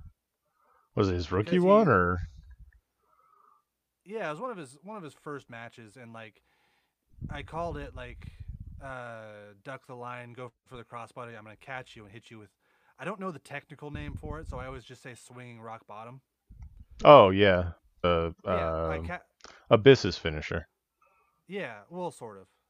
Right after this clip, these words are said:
Speaker 1: Oh, okay.
Speaker 2: I ca-, w-, I catch him with it, and then I go for it, but the motherfucker puts his arm back,
Speaker 1: Mm,
Speaker 2: and I just
Speaker 1: shit.
Speaker 2: feel his arm cr-, I feel his arm crumple. I was like, "Holy shit, are you all right?" He's like, "Yeah, all right. Well,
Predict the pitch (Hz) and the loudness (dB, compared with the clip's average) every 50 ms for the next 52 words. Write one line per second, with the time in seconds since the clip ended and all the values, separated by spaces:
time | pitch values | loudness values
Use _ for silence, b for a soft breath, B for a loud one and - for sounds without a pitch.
0 | _ _ - 113 101 82 76 - - - - 92 - - 80 80 85 85 - - | _ _ 4 4 4 4 0 -6 -10 -8 -8 -8 -4 -4 -4 -4 -4 -6 -6 -8
1 | 190 208 - - 156 151 165 - - - 147 - - 151 165 196 - - 196 160 | -8 -8 -8 -12 -18 -20 -20 -20 -20 -20 -20 -18 -10 -8 -8 -8 -8 -10 -16 -14
2 | 139 127 117 123 113 113 110 _ _ _ _ _ _ _ _ _ - - _ _ | -14 -14 -14 -16 -18 -20 -20 _ _ _ _ _ _ _ _ _ -20 -20 _ _
3 | _ _ _ _ _ - 170 165 156 156 151 147 139 139 139 139 131 123 117 143 | _ _ _ _ _ -16 -14 -12 -12 -10 -10 -10 -12 -12 -12 -16 -16 -16 -12 -8
4 | 151 170 170 - - 151 135 127 120 123 120 113 139 131 127 - - 135 147 151 | -8 -8 -8 -10 -14 -14 -12 -10 -12 -12 -14 -16 -18 -18 -16 -16 -14 -14 -12 -12
5 | 143 - - 160 143 - 131 - - - 165 - - 117 - _ - 123 139 151 | -14 -14 -14 -16 -14 -14 -18 -18 -16 -16 -16 -16 -16 -20 -20 _ -16 -12 -10 -10
6 | 156 147 131 110 120 104 98 95 98 - _ - _ _ _ _ _ _ _ _ | -10 -10 -12 -14 -14 -16 -14 -18 -20 -20 _ -20 _ _ _ _ _ _ _ _
7 | _ _ _ - 131 120 117 117 110 107 104 98 90 B B B B B B B | _ _ _ -6 -2 0 0 2 0 0 0 -2 -4 B B B B B B B
8 | B B B B - - - - 151 147 143 - - - 156 156 - 82 - 143 | B B B B -20 -20 -16 -12 -10 -6 -6 -6 -6 -6 -8 -8 -8 -8 -10 -10
9 | 123 - - 123 139 139 135 - _ _ _ - - - _ _ 143 143 135 123 | -12 -14 -14 -14 -14 -14 -14 -18 _ _ _ -20 -20 -20 _ _ -16 -14 -14 -14
10 | - - 180 147 127 120 _ 117 127 135 139 143 139 - - - - 139 123 107 | -14 -12 -12 -12 -12 -14 _ -12 -12 -12 -12 -10 -12 -12 -12 -12 -14 -16 -16 -14
11 | - 110 107 107 107 98 104 - - - 175 170 139 113 - - - - - - | -14 -14 -14 -14 -14 -16 -18 -20 -18 -16 -14 -14 -14 -14 -16 -20 -20 -20 -20 -20
12 | - - 175 117 110 120 135 139 131 113 113 120 135 151 147 131 113 123 107 _ | -18 -18 -18 -16 -16 -18 -16 -14 -14 -14 -14 -16 -16 -18 -20 -20 -20 -20 -20 _
13 | - 123 120 127 139 143 127 117 120 123 120 _ _ _ _ _ _ _ _ _ | -18 -16 -16 -16 -14 -14 -14 -14 -14 -16 -18 _ _ _ _ _ _ _ _ _
14 | _ _ _ _ - 131 139 147 147 131 | _ _ _ _ -14 -10 -10 -10 -10 -12